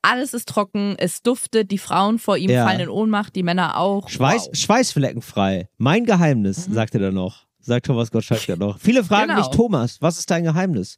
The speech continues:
Speaker 1: Dein
Speaker 2: Und ich
Speaker 1: Geheimnis.
Speaker 2: sag, „Keine Ahnung, aber in Schwitzen komme ich auf keinen Fall. Schweißfleckenfrei.“
Speaker 1: <laughs> Vielleicht macht er dann noch einen Witz, der nicht, politisch nicht ganz korrekt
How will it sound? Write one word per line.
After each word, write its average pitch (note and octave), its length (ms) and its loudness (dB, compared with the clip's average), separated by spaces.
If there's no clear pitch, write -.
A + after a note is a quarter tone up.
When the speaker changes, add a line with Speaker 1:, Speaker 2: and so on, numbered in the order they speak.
Speaker 1:
Dein F#3 240 -4
Speaker 2:
Und D3+ 120 4
ich F#3 140 2
Speaker 1:
Geheimnis. D3+ 460 -2
Speaker 2:
sag, - 80 -2
„Keine D#3+ 240 4
Ahnung, D#3 400 0
aber C3 240 2
in A#2+ 80 0
Schwitzen G3 480 -2
komme D#3 240 0
ich E3 80 0
auf C#3+ 100 0
keinen G#2+ 300 0
Fall. F2+ 340 -2
Schweißfleckenfrei.“ G#2+ 920 0
Speaker 1:
<laughs> C4 80 2
Vielleicht B3+ 340 2
macht D4 180 2
er C4+ 100 4
dann A#3 120 0
noch A#3+ 140 -2
einen A3 120 0
Witz, - 220 -4
der B3 120 4
nicht, B3 260 -2
politisch C#4+ 400 0
nicht B3+ 160 -2
ganz A#3 220 -2
korrekt A3 400 -2